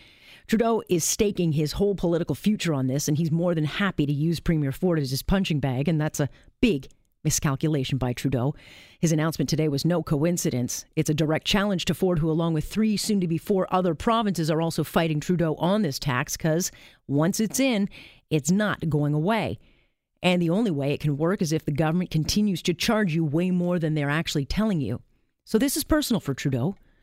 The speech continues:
with polling now trending against him and most catching on that, you know, ribbon cutting's probably more his speed. Trudeau has chosen this loser to be his twenty nineteen winner, and he's picked a fight with the one person he believes he can demonize.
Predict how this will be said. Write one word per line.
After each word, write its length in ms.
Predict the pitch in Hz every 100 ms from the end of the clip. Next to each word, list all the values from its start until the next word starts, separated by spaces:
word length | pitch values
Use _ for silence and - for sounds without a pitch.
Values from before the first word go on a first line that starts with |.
| _ _
with 100 | 139
polling 320 | - 190 185 160
now 160 | 147
trending 380 | - 180 165 147
against 420 | 135 165 170 -
him 80 | -
and 100 | 147
most 220 | 147 156
catching 360 | - 160 - 151
on 120 | 151
that, 180 | 143 - - -
you 80 | 254
know, 100 | 151
ribbon 360 | 143 160 160 160
cutting's 380 | 160 156 156
probably 260 | - 160 160
more 220 | 156 151
his 160 | 147 143
speed. 400 | - 175 196 - - - -
Trudeau 240 | 254 254
has 100 | 233
chosen 440 | - 247 220 214 175
this 200 | 240 -
loser 380 | 185 233 190 190
to 60 |
be 120 | 180
his 100 | 175
twenty 300 | - - 214
nineteen 480 | 185 170 - 175 165
winner, 240 | 165 196 233
and 80 |
he's 140 | 170 143
picked 240 | 202 -
a 40 | 147
fight 300 | - 190 -
with 140 | 147
the 80 | 147
one 240 | 143 175
person 300 | 175 170 156
he 100 | 147
believes 420 | 147 151 175 175 -
he 160 | 214
can 220 | 185 160
demonize. 640 | 147 226 196 151 107 73